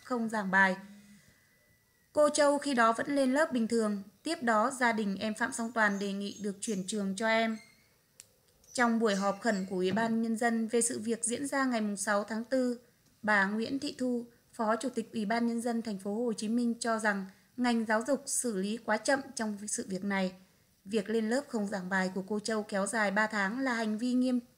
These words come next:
trọng, bạo hành, khủng bố tinh thần học trò. Theo bà Thu, lẽ ra khi xác minh sự việc là có thật, cần đình chỉ ngay việc lên lớp của cô Châu rồi tìm hiểu xác minh.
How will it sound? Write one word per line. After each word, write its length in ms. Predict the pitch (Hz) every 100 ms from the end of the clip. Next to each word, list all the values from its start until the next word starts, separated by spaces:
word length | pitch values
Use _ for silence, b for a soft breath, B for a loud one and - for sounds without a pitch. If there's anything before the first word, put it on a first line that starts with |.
| -
trọng, 180 | 240 233 - -
bạo 220 | 208 -
hành, 320 | 208 208 190 190
khủng 220 | - 240 185
bố 160 | 196
tinh 140 | 233 220
thần 200 | 220 185
học 120 | 185
trò. 320 | 190 196 185 - b b b b b -
Theo 180 | 285 277
bà 140 | 226
Thu, 340 | 214 247 254 240 B B
lẽ 240 | 233 240 262
ra 280 | 269 247 240
khi 180 | - 247
xác 180 | 294 285
minh 200 | 254 226
sự 220 | - 233
việc 240 | 208 196
là 80 | 196
có 160 | 190 196
thật, 200 | 254 - B B B
cần 240 | 247 226 214
đình 180 | 226 214
chỉ 160 | 240
ngay 240 | 196 226 240
việc 200 | 214 233
lên 140 | 233
lớp 240 | 240 - -
của 120 | 214 -
cô 100 | 226
Châu 360 | 240 233 226
rồi 320 | 202 202 190 185
tìm 180 | 202 185
hiểu 240 | 208 185
xác 240 | - 269
minh. 240 | 262 240